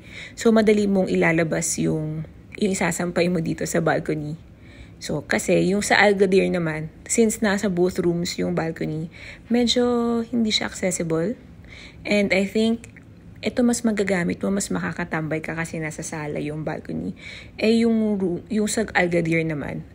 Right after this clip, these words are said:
eh, nasa loob ng kwarto. Eh, minsan ka lang nasa loob ng kwarto, di ba? Kapag matutulog ka or something. Pero,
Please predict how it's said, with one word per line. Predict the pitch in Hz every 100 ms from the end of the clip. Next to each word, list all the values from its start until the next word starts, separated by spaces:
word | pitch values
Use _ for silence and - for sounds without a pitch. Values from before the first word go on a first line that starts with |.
| -
eh, | 175 170 170
nasa | 175 185 196 185
loob | 165 170
ng | 175 175
kwarto. | 160 160 - -
Eh, | 190
minsan | 196 196 196
ka | 185
lang | 180 170
nasa | 165 170
loob | 165 165 170
ng | 170
kwarto, | - - -
di | 165
ba? | 160 156
Kapag | 160 170 160 - - - - - - -
matutulog | 214 226 214 202 208
ka | 214 170 180
or |
something. | 185 202 208 196 170 180 190
Pero, | 277 294 285